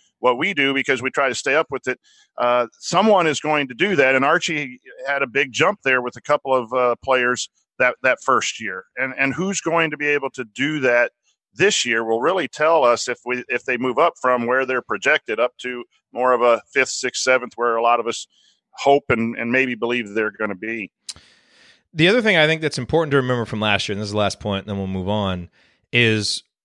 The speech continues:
Speaker 2: you know, what were the two most impressive wins for Indiana? Obviously, the Marquette game was, but, I mean, in terms of opponent, it's beating Michigan State twice.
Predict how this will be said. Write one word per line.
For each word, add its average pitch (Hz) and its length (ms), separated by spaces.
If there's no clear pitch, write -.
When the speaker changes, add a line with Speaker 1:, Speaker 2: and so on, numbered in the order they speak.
Speaker 2:
you 156 60
know, 143 80
what 170 140
were 233 80
the 180 60
two - 180
most 143 240
impressive 117 420
wins 98 240
for 101 160
Indiana? 90 420
Obviously, 135 280
the 104 80
Marquette 101 380
game 92 180
was, 90 220
but, 101 120
I 101 60
mean, 98 120
in 95 80
terms 113 280
of 95 160
opponent, 120 420
it's 104 120
beating 131 260
Michigan 117 300
State 101 280
twice. 87 440